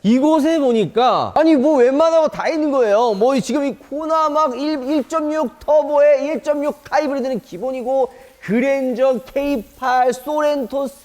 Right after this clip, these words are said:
스포티지, 팰리세이드, 카니발까지. 야, 내가 원하는 차를 출고를 조금 더, 더 빨리 받고 싶은 분들이 계실 거 아니에요. 지금 아무리 좀 요즘에 신차 대기 기간이 줄어들었다고 해도 바로 출고되는 거 거의 없거든요.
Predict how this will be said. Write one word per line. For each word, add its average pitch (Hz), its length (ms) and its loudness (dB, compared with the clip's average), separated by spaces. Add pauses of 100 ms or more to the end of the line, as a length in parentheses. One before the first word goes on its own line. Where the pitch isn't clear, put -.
(280)
스포티지, - 640 -2
팰리세이드, 285 800 -2
카니발까지. 208 680 -2 (640)
야, 151 480 0
내가 277 280 2
원하는 262 420 0
차를 226 260 -4
출고를 254 600 -2 (120)
조금 269 280 -4
더, 277 80 0
더 233 100 -2
빨리 330 380 -6
받고 302 200 -2
싶은 240 280 -10
분들이 233 260 -6
계실 208 420 -8
거 254 120 -2
아니에요. 160 680 -6
지금 262 220 -4 (300)
아무리 220 960 -2
좀 156 240 -6
요즘에 180 420 -4 (180)
신차 285 320 -6
대기 214 240 -4
기간이 196 220 -4
줄어들었다고 190 840 -4
해도 143 480 -2 (280)
바로 175 320 -2
출고되는 269 640 -4
거 233 80 -4
거의 123 340 -4
없거든요. 160 580 -6